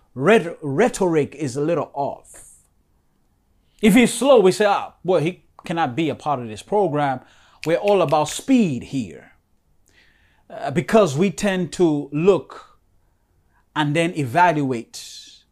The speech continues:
and then value. The church of Ephesus was located in a city that looked good.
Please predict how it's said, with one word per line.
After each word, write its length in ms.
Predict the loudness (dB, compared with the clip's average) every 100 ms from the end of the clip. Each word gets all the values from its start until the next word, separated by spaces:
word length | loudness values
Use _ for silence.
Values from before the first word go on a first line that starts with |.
| _ _ _ _ _
and 140 | -10 -6
then 180 | -4 -4
value. 440 | -6 -8 -10 -20 _ _ _ _ _ _ _ _ _ _ _ _ _ _ _ _ _ _ _
The 120 | -2
church 600 | 0 2 2 2 -6 -8 -6
of 140 | -4 2
Ephesus 460 | 0 2 -4 -4 -4
was 160 | -2
located 480 | -2 -2 -2 0 0
in 180 | 0 -6
a 60 |
city 420 | -6 -6 -4 -4 -4
that 460 | -4 -6 -8 -14 -20 -20 _ _ _ _ _
looked 640 | 0 6 6 4 -10 -20 -10
good. 340 | -8 -8 -16